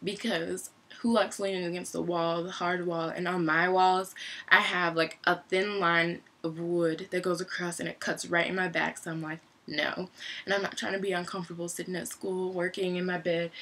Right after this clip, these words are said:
just chilling, whatever the case may be. Next, I have my water bottle or whatever. Awesome, yep, with the logo on it. And this is a CamelBak, and it cost me, like, twenty-two dollars. Then I found a CamelBak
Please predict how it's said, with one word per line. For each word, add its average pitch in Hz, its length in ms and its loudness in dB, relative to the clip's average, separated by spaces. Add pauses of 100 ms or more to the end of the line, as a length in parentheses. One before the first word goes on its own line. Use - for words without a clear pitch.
(220)
just 185 240 4
chilling, 185 320 4
whatever 180 440 0 (1000)
the 185 160 -2
case 180 280 -2
may 190 120 0
be. 185 260 -8
Next, 180 420 0 (380)
I 185 160 8
have 175 260 4
my 196 320 0
water 170 400 6
bottle 160 560 0
or 170 120 0
whatever. 160 640 -4 (120)
Awesome, 170 560 -6
yep, 160 240 -8
with 175 140 -6
the 190 100 0
logo 175 520 4
on 170 280 -2
it. 175 200 -2 (920)
And 175 240 2
this 185 160 -2
is 202 160 0
a 240 40 2
CamelBak, 196 800 2
and 185 140 -2
it - 40 -8
cost - 280 -6
me, 190 100 -4
like, - 180 -10
twenty-two 190 460 -2
dollars. 170 540 2 (580)
Then 208 200 6
I 208 80 12
found 196 220 4
a 180 40 0
CamelBak 185 500 2